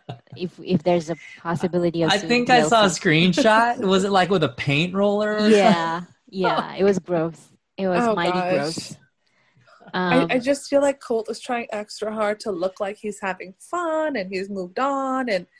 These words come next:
Speaker 3: he's not this boring fat fuck sitting at home
Speaker 2: <laughs>
Speaker 3: with his mom. <laughs> Sorry, I hate him, guys. I cannot
Speaker 1: <laughs>
Speaker 3: stand this guy. Oh.
Speaker 2: He's gross.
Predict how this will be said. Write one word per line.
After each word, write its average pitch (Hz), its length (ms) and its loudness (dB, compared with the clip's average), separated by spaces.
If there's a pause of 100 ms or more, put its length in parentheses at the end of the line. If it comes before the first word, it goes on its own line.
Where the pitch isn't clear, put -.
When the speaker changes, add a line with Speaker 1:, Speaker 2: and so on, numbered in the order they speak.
(260)
Speaker 3:
he's 226 240 -8
not 233 180 -4
this 240 160 -4
boring 226 540 -4
fat - 320 -4
fuck 208 320 -2 (100)
sitting 208 380 -6
at 196 180 -8
home - 380 2 (200)
Speaker 2:
<laughs> - 200 -8
Speaker 3:
with 214 160 0
his 202 180 0
mom. 196 400 -8 (560)
<laughs> - 720 -8
Sorry, 208 280 2
I - 100 0
hate 226 240 -2
him, 196 160 -10
guys. 190 340 -6 (180)
I 294 60 -4
cannot 269 340 -6
Speaker 1:
<laughs> - 20 -14
Speaker 3:
stand 294 360 -2
this 302 200 -14
guy. 254 300 -6
Oh. 294 420 -6 (1120)
Speaker 2:
He's - 240 -8
gross. - 500 -8